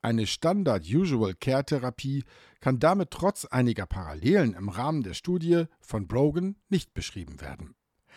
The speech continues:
Das Standardvorgehen als solches existiert also aufgrund der großen Variabilität nicht in der Akuttherapie bei Aphasie,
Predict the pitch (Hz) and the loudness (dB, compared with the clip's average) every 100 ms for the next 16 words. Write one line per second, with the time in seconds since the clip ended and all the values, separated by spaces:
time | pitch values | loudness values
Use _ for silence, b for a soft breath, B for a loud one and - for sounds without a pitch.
0 | B B - 120 175 208 202 - 170 160 | B B -4 2 4 4 2 2 0 2
1 | 147 127 104 - 113 147 160 170 151 - | 0 -2 -8 -6 0 2 2 0 -2 -4
2 | - - - - 156 - 127 117 - 107 | -6 -6 -6 0 0 0 -2 -2 -4 -8
3 | - 135 135 117 - 123 160 - 147 120 | 0 0 2 -2 0 2 2 2 0 0
4 | 107 104 95 90 85 - 131 139 - b | 0 -2 -2 -6 -8 0 2 2 -2 b
5 | b 110 175 208 - 143 131 - - 147 | b 0 0 0 -2 0 0 0 -4 -6
6 | - 135 120 117 107 107 104 - 92 - | -2 -2 -2 -4 -4 -4 -6 -12 -14 -14
7 | - 82 82 110 143 | -12 -12 -8 -6 -6